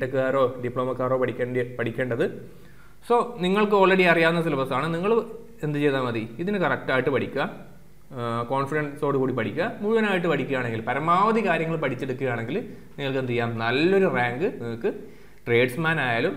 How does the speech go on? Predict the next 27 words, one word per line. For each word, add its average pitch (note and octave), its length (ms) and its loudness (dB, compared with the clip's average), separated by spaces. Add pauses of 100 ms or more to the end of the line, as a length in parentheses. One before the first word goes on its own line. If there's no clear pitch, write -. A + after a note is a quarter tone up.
electrician C3 500 -4
ആയാലും C#3 240 -2
നേടിയെടുക്കാൻ A2 440 -4
വേണ്ടി F3 140 -6 (140)
സാധിക്കും. F#2+ 260 -8 (160)
So G#3 60 0 (160)
ഈ B3 40 4 (180)
നാല് G3 360 4
പുസ്തകങ്ങളാണ് D#3+ 520 -2
നിങ്ങൾ E3 160 -2 (520)
download B2 480 2 (220)
ചെയ്യേണ്ടത് G2+ 400 -6
കേട്ടോ. F3 160 0 (840)
അപ്പം E3+ 180 2 (200)
ഓക്കെ E3+ 180 2
ആയല്ലോ. F3 220 4 (460)
ഇനി B2+ 120 0 (500)
ഇത് G#3+ 100 6 (120)
മുഴുവൻ A3+ 340 8 (100)
പഠിക്കുക. C#3+ 340 2 (180)
പഠിച്ചതിന് C#3 420 0 (100)
ശേഷം F3+ 320 4 (300)
ക്വസ്റ്റ്യൻ G#3+ 420 4
bank A2 280 0
കണ്ടോ, C3+ 200 -2
ഇവിടെ F3 200 2
ഒരു G3 80 8